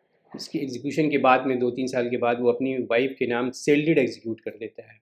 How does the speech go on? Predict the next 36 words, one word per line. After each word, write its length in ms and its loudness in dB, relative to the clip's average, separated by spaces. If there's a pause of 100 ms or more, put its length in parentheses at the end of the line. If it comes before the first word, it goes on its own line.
(720)
और 100 2
उसकी 200 -2
बेसिस 240 0
पर 120 0
loan 220 0
ले 120 0
लेता 340 -4
है। 180 -20 (800)
तो 100 4
फिर 160 2
हमने 220 2
इस 260 -2
चीज़ 260 -6
को 60 -6
challenge 420 0
किया, 260 -2
हालांकि 280 -6
वो 140 0
अभी 80 -6
case 320 -6
pending 340 -6
है। 100 -12 (1700)
तो 400 6
landlord 680 4
जा 200 4
सकता 300 -4
है, 60 0
वहाँ 180 2
भी 80 8
tenant 420 4
को 80 0
ही 140 2
disposes 540 -2
किया 200 0
गया 160 -4
था, 260 -20